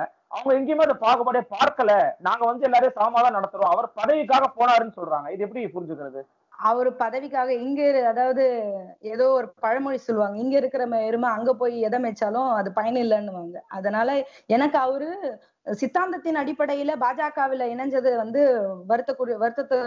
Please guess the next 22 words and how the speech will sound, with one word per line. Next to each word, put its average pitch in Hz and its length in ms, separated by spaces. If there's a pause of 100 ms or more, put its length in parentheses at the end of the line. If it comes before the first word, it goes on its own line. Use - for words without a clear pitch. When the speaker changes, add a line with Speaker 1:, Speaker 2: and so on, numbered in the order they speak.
(160)
Speaker 2:
வருத்தம் 247 360
கொடுக்கக்கூடிய 247 480
ஒரு 202 140
செய்தி 208 320
தான். 196 180 (300)
ஆனா 277 420
இது 320 260
வந்து 311 300
ஒரு 294 140
அரசியல் 339 600
உள்நோக்கத்தோட 339 760
தான் 359 260
மீண்டும் 403 440
அந்த 302 540
பதவியை 294 400
அதே 311 320
சமூகத்தை 349 440
சார்ந்தவர்களுக்கு 285 720
கொடுக்கப்பட்டிருக்கு. 262 680
இந்த 277 220
குற்றச்சாட்டுகளை 339 840
பொதுவெளிகளை 320 640